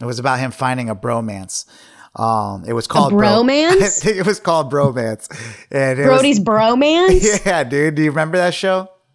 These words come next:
Speaker 2: No, that's
Speaker 1: Oh,
Speaker 2: hilarious.
Speaker 1: yeah, it's a, it was a spinoff, I think, of The Hills. And, um, it was like a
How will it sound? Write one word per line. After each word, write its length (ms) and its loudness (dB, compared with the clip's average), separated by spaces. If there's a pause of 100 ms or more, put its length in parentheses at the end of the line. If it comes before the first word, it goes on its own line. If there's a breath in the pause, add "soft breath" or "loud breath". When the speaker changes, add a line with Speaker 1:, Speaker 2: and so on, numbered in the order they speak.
(220)
Speaker 2:
No, 560 2
that's 220 0
Speaker 1:
Oh, 80 4
Speaker 2:
hilarious. 500 2
Speaker 1:
yeah, 200 2
it's 280 -6
a, 240 -2
it 60 -2
was 120 -2
a 40 -4
spinoff, 520 -2
I 60 -2
think, 240 -8
of 120 -4
The 100 -4
Hills. 420 -4 (520 loud breath)
And, 500 -2
um, 720 -2
it 80 -2
was 200 -4
like 200 -4
a 180 -8